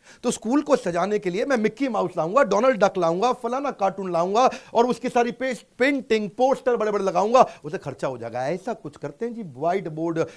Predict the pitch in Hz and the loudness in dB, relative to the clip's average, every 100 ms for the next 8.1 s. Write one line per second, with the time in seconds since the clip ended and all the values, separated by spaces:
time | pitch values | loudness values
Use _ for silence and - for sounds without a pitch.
0 | - 160 165 156 185 190 156 156 147 262 | -6 -4 -4 -2 -2 -4 -4 -6 -4 -2
1 | 254 226 226 196 226 190 - - 170 180 | -2 -2 -2 2 2 2 -6 -4 0 0
2 | 170 160 175 - - 220 214 214 202 226 | 0 2 0 0 -4 0 0 2 0 0
3 | - - 170 175 147 151 156 180 170 180 | -2 -2 0 0 0 -4 -4 -8 -8 -10
4 | - 143 131 156 - 143 - 156 110 101 | -8 -6 -4 -8 -8 -12 -8 -10 -6 -8
5 | 107 101 - - - 127 151 147 - 151 | -8 -14 -16 -20 -10 -8 -6 -6 -2 0
6 | 139 139 147 135 135 151 160 160 - 143 | 0 -2 -4 -4 -6 0 0 -2 -6 -4
7 | 135 139 123 120 208 202 202 190 185 185 | -4 -4 -4 -2 -2 -2 0 0 0 0
8 | 180 | -2